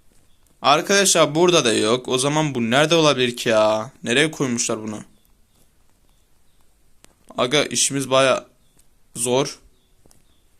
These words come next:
Atla buradan arkadaşlar. Şu anki görevimiz... Yani anahtar nerede olabilir acaba?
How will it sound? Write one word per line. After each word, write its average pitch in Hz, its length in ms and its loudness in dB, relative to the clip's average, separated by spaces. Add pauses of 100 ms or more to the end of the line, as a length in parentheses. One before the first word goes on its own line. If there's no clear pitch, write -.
(1000)
Atla 160 360 0
buradan 151 240 0
arkadaşlar. 123 760 0 (140)
Şu - 240 -4
anki 170 360 -4
görevimiz... 147 680 -2 (460)
Yani 180 340 2 (320)
anahtar 151 520 2
nerede 208 240 2
olabilir 170 320 4
acaba? 117 460 0